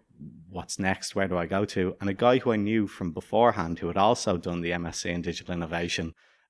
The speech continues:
uh, referred me into my next company that I ended up in. So I spent a bit of time in the gambling industry. And then someone else who did the M S c in digital innovation, who I,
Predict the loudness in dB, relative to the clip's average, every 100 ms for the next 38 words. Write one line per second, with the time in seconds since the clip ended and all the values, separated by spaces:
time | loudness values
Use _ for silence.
0 | -4 -2 0 0 4 6 8 6 4 0
1 | 0 2 0 -2 -8 -4 -4 -4 -2 -2
2 | 0 -2 -2 -4 -2 -6 -6 -8 -4 -4
3 | -4 -4 -2 -2 -2 -4 -2 -2 0 2
4 | 0 0 -2 -4 -6 _ _ _ _ _
5 | 2 6 6 6 4 2 0 2 4 6
6 | 4 2 -4 -2 -2 -2 -4 -2 -2 -2
7 | -2 -2 -2 -2 -4 -6 -4 -4 -2 -2
8 | -2 -4 -4 -4 -4 -4